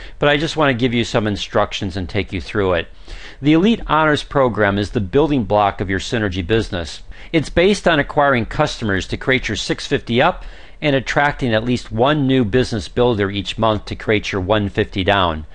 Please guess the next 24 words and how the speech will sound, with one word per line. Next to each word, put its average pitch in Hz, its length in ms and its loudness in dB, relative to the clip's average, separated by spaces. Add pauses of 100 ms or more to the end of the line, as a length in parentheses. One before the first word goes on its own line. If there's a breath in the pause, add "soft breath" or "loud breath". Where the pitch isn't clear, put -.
(380 loud breath)
Now, 143 200 4
if 147 100 -2
you're 147 120 4
not 190 260 2
sure 131 500 2
what 135 240 0
this 131 180 2
six - 320 -2
fifty 135 400 2
up 156 220 2
and 110 140 0
one 143 180 4
fifty 135 340 0
down 120 380 2
means 143 420 0 (300 loud breath)
in 117 100 -2
relationship 131 760 2
to 117 80 -2
being 127 200 0
Elite 120 260 0
Honors 120 320 -2
qualified 120 480 2
each 110 220 0
month, 110 280 2